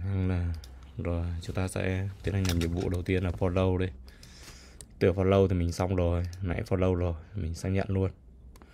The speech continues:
Nói chung là với Zoli ấy, thì mình không có thời gian để làm, ngồi làm từng đếm nhiệm vụ với anh em đâu. Đấy, anh em thông cảm, mình, ờ, chỉ điểm qua, điểm qua một số cái nhiệm vụ cơ bản thôi. Chứ còn mình không có thời gian đếm từng nhiệm vụ đâu,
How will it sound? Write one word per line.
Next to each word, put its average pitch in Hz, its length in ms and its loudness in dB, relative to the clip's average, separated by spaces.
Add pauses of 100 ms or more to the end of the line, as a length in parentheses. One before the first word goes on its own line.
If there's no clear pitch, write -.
(480)
Nói 113 80 0
chung 170 160 8
là 147 120 8
với 113 240 10
Zoli 147 480 12
ấy, 151 80 6
thì 107 280 8
mình 98 160 2
không 113 100 2
có 117 60 2
thời 120 140 6
gian 113 260 6
để 95 120 2
làm, 85 400 0
ngồi 87 280 4
làm 85 180 0
từng 87 420 0 (320)
đếm 90 160 2
nhiệm 113 140 4
vụ 107 160 2
với 95 120 2
anh 107 100 4
em 104 140 4
đâu. 107 140 6 (600)
Đấy, 82 200 0 (160)
anh - 100 -2
em 104 120 2
thông 101 120 2
cảm, 90 320 4
mình, 87 260 0
ờ, 85 200 0
chỉ 82 300 -2 (100)
điểm 90 180 0
qua, 98 260 2
điểm 87 180 0
qua 95 160 2
một 95 100 0
số 90 240 0
cái 104 80 4
nhiệm 95 160 2
vụ 95 220 -2
cơ 101 100 2
bản 92 260 4
thôi. 101 180 2 (640)
Chứ - 120 -8
còn 90 320 2
mình 87 120 0
không 101 160 0
có 98 60 2
thời 104 140 2
gian 95 240 2
đếm 87 200 2
từng 104 100 4
nhiệm 90 160 2
vụ 87 160 0
đâu, 92 160 0